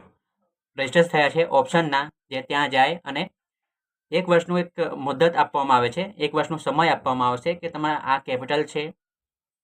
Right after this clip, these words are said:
અને એક વર્ષને તમે, એક વર્ષના સમયમાં તમે તમારા બુદ્ધિ, યોગ્યતા અને કૌશલતા દ્વારા જેટલા તમે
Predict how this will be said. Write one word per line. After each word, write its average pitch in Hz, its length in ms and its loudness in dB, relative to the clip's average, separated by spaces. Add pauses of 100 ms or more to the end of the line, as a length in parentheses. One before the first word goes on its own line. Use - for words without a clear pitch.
(260)
અને 131 280 -6 (320)
એક 165 160 0
વર્ષને 156 280 0
તમે, 151 360 -4
એક 165 160 -4
વર્ષના 156 360 -4
સમયમાં 139 520 -4 (380)
તમે 139 200 -8
તમારા 139 420 -6 (360)
બુદ્ધિ, 135 420 -4
યોગ્યતા 139 360 0
અને 147 120 -2
કૌશલતા 139 460 -2
દ્વારા 127 360 0 (260)
જેટલા 139 340 0
તમે 160 280 -4